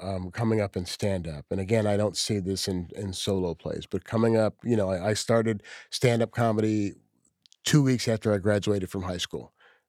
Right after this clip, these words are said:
I used to go to clubs in San Francisco with a fake I D when I was, like, sixteen, seventeen. Um,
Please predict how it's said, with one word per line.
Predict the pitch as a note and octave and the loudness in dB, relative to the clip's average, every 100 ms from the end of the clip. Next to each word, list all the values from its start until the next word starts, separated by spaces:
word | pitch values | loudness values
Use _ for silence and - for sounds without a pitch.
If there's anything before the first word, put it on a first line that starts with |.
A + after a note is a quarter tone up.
| - | -4
I | |
used | G2+ - | -2 -2
to | |
go | G2 G#2 | 0 0
to | G2 G2+ | 0 -2
clubs | A2 G#2+ F#2 G2 | 0 0 0 -4
in | |
San | - A2 | 0 0
Francisco | G2 A2 - G#2+ | 2 -2 2 2
with | G#2 | 2
a | F#2 | 0
fake | - G#2 G#2+ | -2 -4 -2
I | G2+ | -2
D | F#2 G2 G2 | 0 -2 0
when | F#2 | -2
I | F#2 | -2
was, | F2+ F2 | -4 -6
like, | F2 | -6
sixteen, | - G#2 - F#2+ F2+ F2+ | -6 -6 -4 -4 -2 -4
seventeen. | - F2 F2 F2+ F2 E2+ - - - - _ - | -2 -2 -2 -4 -6 -6 -16 -20 -20 -20 _ -2
Um, | B2 A2+ G#2+ G#2+ G#2 | 2 4 4 2 0